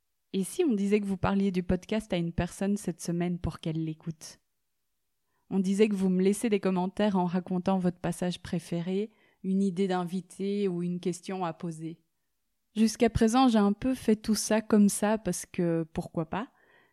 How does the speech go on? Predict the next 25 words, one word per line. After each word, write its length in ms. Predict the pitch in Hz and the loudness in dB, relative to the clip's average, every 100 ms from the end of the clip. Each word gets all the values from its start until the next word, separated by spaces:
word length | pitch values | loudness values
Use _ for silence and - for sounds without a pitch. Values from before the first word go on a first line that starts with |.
| _ | _
mais 80 | 190 | -2
en 100 | 196 | -2
ce 160 | - 214 | 0 2
moment, 240 | 226 226 | 4 4
je 140 | 208 | 2
me 140 | 190 180 | 2 2
dis 220 | 175 202 | 0 -4
que 140 | - | -2
si 240 | 180 - 196 | -2 0 0
je 80 | 175 | 2
veux 140 | 185 | 0
avancer 420 | 175 185 208 - | 0 -2 -4 -2
un 180 | 254 185 | 0 -2
peu 280 | - 214 202 | 0 2 2
et 80 | 180 | 2
faire 240 | 175 175 | -2 -4
grandir 400 | 180 202 214 208 | -2 0 0 -4
tout 140 | - | -8
ça, 260 | 185 196 202 | -6 -2 -2
faut 160 | - 175 | -4 -8
que 80 | |
je 140 | 165 175 | -4 -4
joue 220 | 165 196 | -4 -4
le 60 | 185 | -4
jeu 380 | 175 185 202 | -4 -2 -4